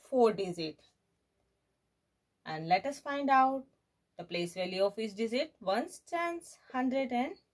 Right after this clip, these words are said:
thousands. First we compare the thousands place digit, that is seven five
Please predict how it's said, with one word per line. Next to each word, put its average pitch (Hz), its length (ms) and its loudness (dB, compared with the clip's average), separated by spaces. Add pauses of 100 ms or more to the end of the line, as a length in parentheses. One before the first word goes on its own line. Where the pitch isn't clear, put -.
(160)
thousands. 165 800 0
First 165 240 -2
we 175 80 -6
compare 170 460 -4
the 170 140 -6
thousands 185 520 -2
place 302 280 0
digit, 311 360 -4 (600)
that 175 160 2
is 180 140 -6
seven 269 580 2 (180)
five 240 460 6